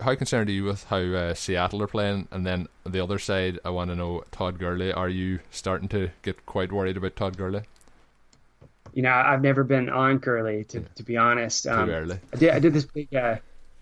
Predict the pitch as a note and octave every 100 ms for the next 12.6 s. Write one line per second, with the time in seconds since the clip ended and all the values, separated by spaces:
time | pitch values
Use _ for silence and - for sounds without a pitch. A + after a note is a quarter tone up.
0 | - - - C#3+ A3 C4 G3+ D3 D3+ E3+
1 | F3 D3+ - C#3 B2 A#2+ A2+ G#2+ C#3+ C#3+
2 | C3 - - C3 C3 A#2+ A2+ A#2+ C3+ B2
3 | B2 A#2+ A#2+ B2 A#2+ - C3 B2+ A#2 A#2+
4 | A#2 A2+ G#2 - - C3+ B2+ C#3+ D3+ D3
5 | C3 A2+ A#2 A#2 B2+ - A#2 A2+ G#2 -
6 | - F#3+ - G#2 G#2+ G#2+ - - _ B2+
7 | A#2+ - F3+ - C#3 B2+ A#2+ A#2 A2+ A2
8 | - B2+ A#2+ A2+ A#2+ A#2+ A#2 - - A2
9 | B2 B2+ A2+ G2+ - A#2+ A#2 A2+ - -
10 | A#2 B2 G2+ - - B2 B2 A#2 B2+ C#3
11 | C3 A#2+ B2 B2 A#2+ - A2+ A2 C#3 -
12 | B2 B2 - A2 A2